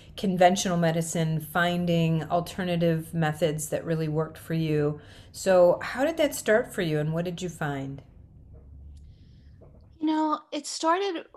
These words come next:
Speaker 2: actually when I was a young girl, even before we talked about alternative treatments. We just went to the doctor. That was usually in our own building, actually, when I was growing up, since I'm in my sixties.
Speaker 1: Mm-hmm.
Speaker 2: Um, but I always,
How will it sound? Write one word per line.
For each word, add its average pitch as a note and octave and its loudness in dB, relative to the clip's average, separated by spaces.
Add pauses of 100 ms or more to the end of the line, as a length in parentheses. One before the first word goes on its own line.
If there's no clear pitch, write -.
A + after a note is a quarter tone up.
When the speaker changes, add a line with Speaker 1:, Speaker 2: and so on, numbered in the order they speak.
(100)
Speaker 2:
actually C#4+ 4
when C4 -2
I A#3 -2
was A#3 -4
a A3+ -4
young B3 -2
girl, F3+ -2
even A#3 -4
before G#3+ -6
we G3 -8
talked G3+ -4
about E3 -4
alternative E3+ -10 (140)
treatments. F3+ -8
We F#3 -10
just F3 -10
went F3+ -12
to - -18
the F3+ -10
doctor. F3 0
That E3+ -8
was - -14
usually A#3+ -4
in G#3+ -6
our G3 -6
own G#3 -10
building, F#3+ -6
actually, D#3+ -12
when D#3 -12
I F#3+ -8
was F#3+ -12
growing F3 -10
up, F#3 -8
since F#3 -16
I'm E3+ -10
in E3+ -12
my E3 -12
sixties. - -12
Speaker 1:
Mm-hmm. F3 -10 (340)
Speaker 2:
Um, F#3 -2 (340)
but D4 -4
I D#4 2 (100)
always, F#4 0